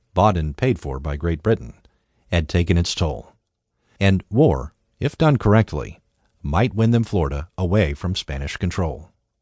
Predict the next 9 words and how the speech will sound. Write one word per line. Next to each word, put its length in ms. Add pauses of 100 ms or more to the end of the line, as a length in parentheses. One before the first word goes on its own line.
(680)
The 120
pressure 540 (200)
was 200
intense. 560 (840)
On 160
June 220
eighteenth, 680
eighteen 340
twelve, 480